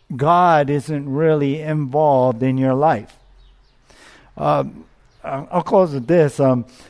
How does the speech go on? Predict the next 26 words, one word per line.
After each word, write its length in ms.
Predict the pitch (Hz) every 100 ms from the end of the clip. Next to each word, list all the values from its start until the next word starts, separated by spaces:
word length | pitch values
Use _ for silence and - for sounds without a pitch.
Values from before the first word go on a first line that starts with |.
| -
the 100 | 139
first 360 | - 190 196
Soviet 440 | - 196 190 180 156
Union 380 | 151 170 165 139
astronauts 720 | 131 135 - 151 151 156 -
who 100 | 139
went 420 | 135 147 - -
to 100 | 151
the 120 | 135
moon 420 | 131 135 143 147
and 140 | 135 113
came 280 | - 139 135
back 400 | 135 143 - -
to 120 | 127
Earth, 280 | 127 139 139
you 60 |
know 120 | 147 160
what 140 | 156
they 120 | 151
said 240 | 147 156 147
when 120 | 143
they 100 | 135
got 240 | 135 135
back? 300 | 143 147 180 - - - - _ _ -
"We've 280 | 160 185 135
been 440 | 175 185 196 190